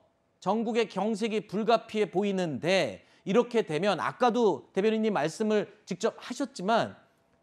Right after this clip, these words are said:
발목 잡기라고 언급을 하셨어요. 자, 이게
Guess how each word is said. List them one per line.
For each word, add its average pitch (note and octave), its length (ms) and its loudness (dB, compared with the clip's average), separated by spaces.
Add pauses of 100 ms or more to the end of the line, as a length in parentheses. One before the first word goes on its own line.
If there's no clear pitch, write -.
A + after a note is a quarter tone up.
발목 A#3 360 0
잡기라고 A#3 440 0
언급을 F#3 260 0
하셨어요. G#3 640 -4 (480)
자, F3+ 100 0
이게 G#3 400 0